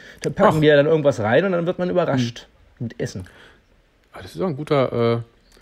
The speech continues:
Speaker 2: das ist ja auch gar nicht mal so teuer, ne?
Speaker 1: Also das
Speaker 2: Nö.
Speaker 1: ist eine, die Testbox. Ich glaub, die normale Box kostet fünfzehn neunundneunzig, aber du kriegst, äh,
Speaker 2: Ah,
Speaker 1: Rabatt, wenn du
Speaker 2: verstehe.
Speaker 1: einmal
Speaker 2: Mhm.
Speaker 1: dich neu anmeldest, quasi.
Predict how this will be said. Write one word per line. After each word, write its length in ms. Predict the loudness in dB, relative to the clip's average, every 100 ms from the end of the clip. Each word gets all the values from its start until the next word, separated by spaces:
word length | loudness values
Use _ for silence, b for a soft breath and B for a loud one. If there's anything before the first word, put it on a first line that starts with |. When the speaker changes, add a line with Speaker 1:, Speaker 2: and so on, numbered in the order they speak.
| b b -20
Speaker 2:
das 100 | -18
ist 120 | -10
ja 60 | -8
auch 100 | -6
gar 140 | -4
nicht 120 | -2 -4
mal 60 |
so 140 | -6 -4
teuer, 340 | 0 2 2
ne? 160 | 0 0
Speaker 1:
Also 160 | 2 4
das 100 | 4
Speaker 2:
Nö. 20 |
Speaker 1:
ist 40 |
eine, 120 | 4 0
die 160 | 0
Testbox. 520 | 2 0 0 -6 -6
Ich 80 | -4
glaub, 120 | -4
die 80 | 0
normale 380 | 0 2 4 4
Box 180 | 2 -2
kostet 480 | -6 -8 -8 -10 -4
fünfzehn 420 | -2 -2 -2 0
neunundneunzig, 520 | 0 0 0 -2 -2
aber 120 | 0
du 40 | 0
kriegst, 320 | -2 -6 -8
äh, 120 | -4
Speaker 2:
Ah, 160 | 2 4
Speaker 1:
Rabatt, 520 | 4 2 0 -2 -10 -6
wenn 140 | -4
du 80 | -2
Speaker 2:
verstehe. 100 | -2
Speaker 1:
einmal 340 | -2 0 2 0
Speaker 2:
Mhm. 260 | -2 -4
Speaker 1:
dich 160 | -6 -4
neu 160 | -4 -6
anmeldest, 460 | -6 -10 -14 -16
quasi. 280 | -20 -20 -20